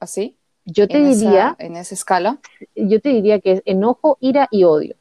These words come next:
Speaker 2: ¿no? La molestia creo que es ya
Speaker 1: Ah, ya,
Speaker 2: como, en
Speaker 1: ok.
Speaker 2: realidad tiene que ver con un tema más físico, ¿no? Como me molesta
Speaker 1: Mm.
Speaker 2: algo dentro del cuerpo, me
Speaker 1: Ok.
Speaker 2: pasa algo, porque cuando me enojo también me doy cuenta que tengo una reacción física, o sea,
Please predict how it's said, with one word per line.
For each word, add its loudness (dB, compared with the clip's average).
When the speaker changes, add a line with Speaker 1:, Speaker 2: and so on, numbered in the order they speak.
Speaker 2:
¿no? -2
La 2
molestia 0
creo -2
que 0
es -6
ya 0
Speaker 1:
Ah, -4
ya, -4
Speaker 2:
como, -2
en -8
Speaker 1:
ok. -8
Speaker 2:
realidad 0
tiene 0
que 0
ver 0
con -4
un -6
tema -2
más -4
físico, -8
¿no? -12
Como -4
me 0
molesta 0
Speaker 1:
Mm. -6
Speaker 2:
algo -8
dentro 0
del 2
cuerpo, -2
me -2
Speaker 1:
Ok. -4
Speaker 2:
pasa -2
algo, -4
porque 0
cuando 2
me 2
enojo 2
también 0
me 2
doy 2
cuenta 0
que 0
tengo -4
una -2
reacción -4
física, -8
o -10
sea, -2